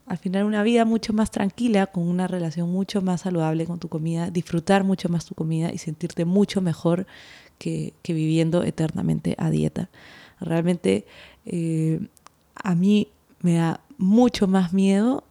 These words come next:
que una persona viva toda su vida a dieta, que una persona s-, atraviese este camino de hacer las paces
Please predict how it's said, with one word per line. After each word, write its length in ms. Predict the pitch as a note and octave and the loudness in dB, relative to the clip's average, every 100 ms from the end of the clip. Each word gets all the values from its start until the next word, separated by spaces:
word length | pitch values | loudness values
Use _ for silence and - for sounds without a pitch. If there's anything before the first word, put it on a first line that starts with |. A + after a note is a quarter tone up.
| - | -2
que 160 | F#3+ | 0
una 220 | E3+ F#3 | 2 2
persona 420 | - D#3+ F3+ F3 E3 | 0 -2 2 2 2
viva 360 | F3 D#3+ D#3+ _ - | 2 0 -2 _ 0
toda 260 | G#3 G3+ G3+ | 4 6 4
su 140 | - | 2
vida 340 | F3 F3 E3+ - | 4 4 2 0
a 120 | D#3+ | 0
dieta, 420 | D#3 F3 F3 C4 F#4+ _ _ - - - - _ _ _ - | 2 2 2 -2 -2 _ _ -20 -20 -20 -20 _ _ _ 0
que 140 | E3+ | 2
una 180 | E3 E3+ | 2 2
persona 460 | E3 D3+ E3+ E3+ _ _ - | 0 -2 -4 -6 _ _ -14
s-, 180 | - - _ | -14 -14 _
atraviese 480 | - E3+ E3+ E3 E3+ | -6 -2 2 2 0
este 200 | F3+ F#3+ | -4 -4
camino 420 | E3 D#3+ E3+ E3+ | -4 -2 -2 -2
de 60 | F3+ | -4
hacer 260 | D3+ - E3 | -4 -4 -2
las 140 | D#3+ | -2
paces 500 | - E3 F3 E3 - | 0 -2 -2 -6 -8